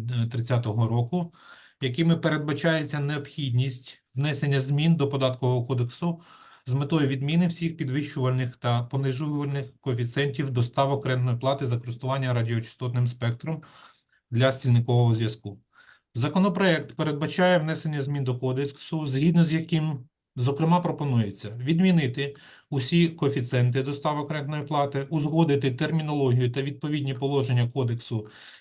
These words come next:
із законами України про електронні комунікації та закону про Н К Я К, які набрали чинності у дві тисячі двадцять другому році, доповнити перелік платників рентної плати суб'єктами господарювання, якими надано право користуватися радіочастотним ресурсом України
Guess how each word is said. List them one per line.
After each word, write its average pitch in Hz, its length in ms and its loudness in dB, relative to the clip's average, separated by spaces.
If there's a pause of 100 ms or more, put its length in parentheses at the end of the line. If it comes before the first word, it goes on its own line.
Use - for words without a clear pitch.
із 135 140 0
законами 143 460 0
України 127 420 2
про 127 140 0
електронні 123 480 2
комунікації 117 720 0
та 110 160 -8
закону 120 420 0
про 123 120 0
Н 113 120 0
К 110 120 -6
Я 104 120 -6
К, 143 360 -4 (540)
які 131 220 -2
набрали 143 400 2
чинності 139 540 -2
у 139 200 -6
дві 127 160 -2
тисячі 139 380 -4
двадцять 127 300 -2
другому 131 440 0
році, 120 380 0 (160)
доповнити 120 720 0
перелік 120 580 0
платників 143 520 -4
рентної 135 340 -4
плати 123 360 -2
суб'єктами 139 580 -2
господарювання, 120 920 -2 (400)
якими 165 320 4
надано 160 380 4
право 156 320 2
користуватися 143 760 -2
радіочастотним 143 680 -4
ресурсом 135 480 -4
України 135 540 -2